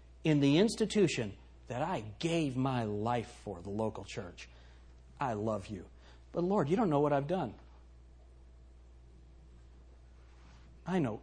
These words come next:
everything you've done and everything you will ever do. And you know what? I want you to serve me.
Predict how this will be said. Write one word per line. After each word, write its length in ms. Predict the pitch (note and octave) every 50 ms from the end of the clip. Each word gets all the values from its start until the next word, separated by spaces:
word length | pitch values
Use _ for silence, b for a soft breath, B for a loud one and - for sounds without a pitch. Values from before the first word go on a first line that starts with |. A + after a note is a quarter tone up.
| - - -
everything 560 | F3+ G3 G#3 G#3 G#3+ G#3 G3+ - G3+ G3+ G3+
you've 220 | G#3 G#3 G3+ F#3+ F#3
done 400 | G#3+ G#3 G#3 A3 A3+ A3 A3 b b b b -
and 160 | - G3+ F#3+ - - -
everything 500 | F#3 F#3+ F#3+ G#3+ G3+ G3+ - F#3+ G3 F#3+
you 120 | G3 G3
will 160 | F#3+ F#3 F#3
ever 180 | F#3 E3+ F3+ F3
do. 200 | E3 F3+ D#3+ A#2+
And 120 | A2 A2
you 60 | A#2
know 160 | B2 C3+ D3 D3
what? 260 | D3+ D#3+ E3+ - - - - -
I 80 | - A2
want 220 | G#2+ G#2+ G#2 -
you 60 | G2+ F#2
to 80 | F2+
serve 320 | - - F#2 E2+ E2 - -
me. 80 | -